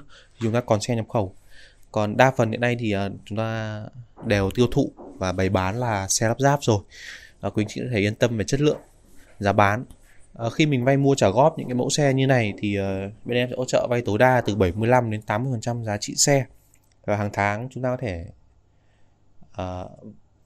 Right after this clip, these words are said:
chịu cái mức lãi suất dao động vào khoảng không phẩy bảy đến không phẩy tám phần trăm trong vòng năm đến bảy năm, tùy vào từ chương trình ngân hàng và điều kiện tài chính của quý vị nhé. Ờ,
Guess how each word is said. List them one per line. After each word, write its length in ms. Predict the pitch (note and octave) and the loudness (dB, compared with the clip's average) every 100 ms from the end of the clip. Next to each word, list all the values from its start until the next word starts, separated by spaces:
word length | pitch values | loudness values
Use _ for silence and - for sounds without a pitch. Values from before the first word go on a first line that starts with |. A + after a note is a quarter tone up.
| _ | _
chịu 160 | D3+ - A#2+ | 0 0 -2
cái 80 | B2 | -4
mức 100 | D#3 | -2
lãi 100 | - | 0
suất 260 | F3+ F3+ | 0 2
dao 100 | C3 | 2
động 260 | B2+ A#2+ G#2+ | 2 0 -2
vào 100 | F#2+ | -4
khoảng 260 | G#2 F2 F#2+ - _ _ _ - | -4 -6 -10 -18 _ _ _ -6
không 160 | C3 | -6
phẩy 140 | B2 F#2+ | -2 -2
bảy 180 | F#2+ | -2
đến 100 | F#2 | -2
không 140 | - B2 | -4 -4
phẩy 60 | |
tám 200 | - F#2+ | -4 -6
phần 100 | A2+ | -6
trăm 180 | G#2 C3 B2 _ _ - _ _ _ | -4 -4 -4 _ _ -20 _ _ _
trong 160 | B2+ | -6
vòng 220 | A#2 G#2 G2+ | -4 -6 -6
năm 240 | G2+ B2 | -4 -2
đến 140 | A2+ B2 | -2 0
bảy 140 | G#2+ | 0
năm, 200 | F#2 A#2+ A#2 - | 0 -2 -4 -4
tùy 280 | G#2+ G2 F#2+ | -2 0 0
vào 320 | F#2+ F#2 F#2 - | 0 0 -2 -2
từ 140 | G2+ | -2
chương 120 | G#2 A2+ | 0 -2
trình 160 | G#2+ | -2
ngân 120 | G#2+ | -4
hàng 340 | A2+ A2 G2 F#2 | -2 -2 -2 -4
và 160 | F#2 | -4
điều 180 | F#2 F#2+ - | -2 -4 -2
kiện 160 | B2 - _ _ _ - - | -4 -4 _ _ _ -20 -4
tài 120 | G2+ | -4
chính 220 | - G2 | 0 -2
của 80 | A#2+ | -2
quý 100 | - | -4
vị 160 | G2 B2 | 0 0
nhé. 100 | C3 C3+ - _ _ _ - - - | 0 -2 -6 _ _ _ -20 -20 -8
Ờ, 440 | A2+ G#2+ G#2+ A2 | -4 -2 -2 -4